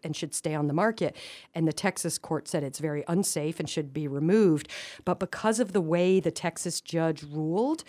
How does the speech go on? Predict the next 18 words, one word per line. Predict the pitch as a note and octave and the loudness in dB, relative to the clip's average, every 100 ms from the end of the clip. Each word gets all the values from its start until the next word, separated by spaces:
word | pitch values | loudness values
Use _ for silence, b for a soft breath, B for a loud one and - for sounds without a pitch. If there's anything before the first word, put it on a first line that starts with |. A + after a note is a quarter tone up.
| B B B | B B B
he, | - - | -6 -4
he | D3+ A3 | 0 4
didn't | B3 A3 - | 6 4 2
direct | F3+ D3+ F#3 G3 - | 0 2 2 0 -2
the | F3 | 0
F | E3 - | 0 0
D | E3 | 0
A | D3 | 0
to | C3+ | 0
do | F3+ F#3+ | 4 4
anything. | D#3+ A#2+ G#2+ | 4 0 -6
So | - | -6
the | E3 - | -4 -4
F | F#3 | -4
D | F3 F3 | 0 2
A | E3+ | 2
can't | - F#3+ E3+ - | 0 2 2 0
say, | F3+ D#3+ D3+ | 0 0 0